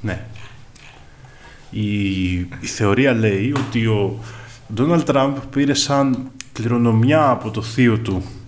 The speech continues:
τις ανακαλύψεις που είχε κάνει σχετικά με τη χρονομηχανή και τη, λόγω της, ε, καταστροφής που έγινε σε σχέση με τον Άισις,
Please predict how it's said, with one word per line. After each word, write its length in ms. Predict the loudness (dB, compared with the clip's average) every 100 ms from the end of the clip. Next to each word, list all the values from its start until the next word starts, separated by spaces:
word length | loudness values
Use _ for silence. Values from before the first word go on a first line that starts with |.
| -20 -20 -20 -20 -20 -6
τις 180 | -2
ανακαλύψεις 560 | 0 0 2 2 2 -2
που 80 | -4
είχε 120 | -4
κάνει 240 | -2 -2 -2
σχετικά 340 | -4 -2 0
με 60 | 0
τη 80 |
χρονομηχανή 800 | -2 0 2 2 0 0 2 0 -4 -16 -20 -20 -20 -20 -20 -20 -20 -10
και 320 | 0 2 2 -2 -12 -14 -14 -2
τη, 160 | -2 0 0
λόγω 360 | 2 4 2
της, 400 | 0 -2 0 0
ε, 160 | 2 2
καταστροφής 720 | 0 -2 -2 -4 0 -2 0
που 120 | 2
έγινε 440 | 2 2 0 0
σε 120 | -2 -4
σχέση 360 | -2 -2 0
με 60 | -2
τον 440 | 0 0 -2 -4
Άισις, 640 | -2 -2 -2 0 0 0